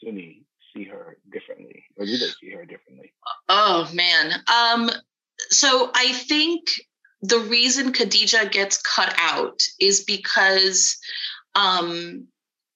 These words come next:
Speaker 2: she passes away before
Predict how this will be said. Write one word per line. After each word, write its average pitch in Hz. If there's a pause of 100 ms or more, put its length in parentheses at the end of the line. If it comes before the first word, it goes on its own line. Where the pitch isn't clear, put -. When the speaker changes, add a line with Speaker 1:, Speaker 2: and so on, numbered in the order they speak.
(280)
Speaker 2:
she -
passes 247
away 196 (560)
before 196